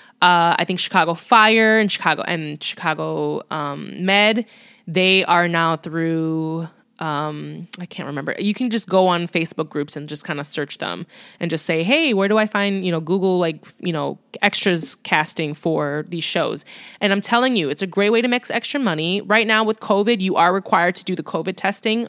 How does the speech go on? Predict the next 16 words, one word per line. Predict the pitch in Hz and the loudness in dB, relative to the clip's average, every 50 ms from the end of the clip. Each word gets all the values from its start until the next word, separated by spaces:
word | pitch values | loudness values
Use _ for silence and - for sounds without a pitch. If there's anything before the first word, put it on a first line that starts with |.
| - - | -4 -4
on | 160 160 175 196 | -2 -2 -2 -2
site | - - - 151 156 214 269 269 - - - - - _ _ | -2 -2 -2 0 0 -2 -4 -6 -10 -16 -20 -20 -20 _ _
to | - - 185 | -6 -4 -4
be | 147 175 | -2 -2
able | 170 165 170 | -2 -2 -2
to | 170 | -4
do | 156 151 180 | -4 -4 -4
background | 147 151 143 151 - 185 190 196 208 | -2 -2 -2 -2 0 0 0 0 2
work, | 220 240 269 311 - - - - - - - _ - | 2 2 0 0 -2 -6 -14 -20 -20 -20 -6 _ 6
but | 330 381 277 - - _ _ _ _ _ _ _ _ _ _ _ - - | 6 6 6 4 0 _ _ _ _ _ _ _ _ _ _ _ -20 -18
it's | - - | -8 -2
easy | 226 226 196 240 240 | 0 2 2 2 2
money. | 226 240 254 196 151 143 - _ _ _ | 4 4 2 2 0 -2 -6 _ _ _
It's | _ - - | _ -6 0
easy | 277 294 269 294 | 0 2 2 2
money. | 294 294 294 269 208 160 151 | 2 4 4 4 2 0 -2